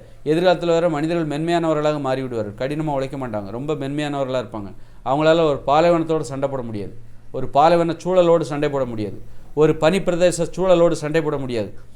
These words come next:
அந்த சைபீரிய பனி பிரதேசத்தில் வாழ முடியாது. அங்கெல்லாம் சண்டை போட்டா தான் வாழணும், அந்த இயற்கையோட சண்டை போடணும். இன்னைக்கு உன்கிட்ட க-, கம்பளி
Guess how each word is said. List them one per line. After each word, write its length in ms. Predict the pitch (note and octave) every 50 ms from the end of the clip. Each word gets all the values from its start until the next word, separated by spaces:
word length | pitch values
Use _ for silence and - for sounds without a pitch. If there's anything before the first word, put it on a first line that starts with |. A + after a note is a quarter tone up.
| - - - C3+
அந்த 120 | C#3 D3+ D3+ C#3+ -
சைபீரிய 420 | D#3 E3+ F3+ E3+ F#3 F3+ F#3 F3 - - G3+
பனி 120 | E3 F3 E3+ F3
பிரதேசத்தில் 560 | E3+ E3 E3 E3 D#3 - - - G3+ A#3+ - - - - - - - - - C3+
வாழ 140 | C#3+ D#3+ F#3 F#3 E3+
முடியாது. 320 | D#3 D3 C#3 B2 G#2 F#2+ F2+ - - -
அங்கெல்லாம் 300 | C3 D3 E3 F#3+ F#3 D#3
சண்டை 180 | D#3 D#3 E3+ F#3+
போட்டா 220 | E3 F3+ F3+ F3+ F#3
தான் 160 | F3+ F3 D#3
வாழணும், 260 | D3+ D#3 D3+ C#3+ B2+
அந்த 100 | C3 C3 B2+ B2+
இயற்கையோட 360 | D#3+ F#3 F#3 - F#3+ F#3 F3+ D#3+
சண்டை 180 | D#3 D3+ D3+ D3+ C3
போடணும். 320 | C#3 C3 A2+ G2+ F#2 - - - - - - - - - - - - - - - D3
இன்னைக்கு 240 | F3 F#3+ F#3+ F3 F#3
உன்கிட்ட 220 | F3+ E3+ E3+ E3 -
க-, 180 | D#3+ D3+ D3+ D3 C#3+ D3
கம்பளி 260 | D3+ E3+ F3+ F#3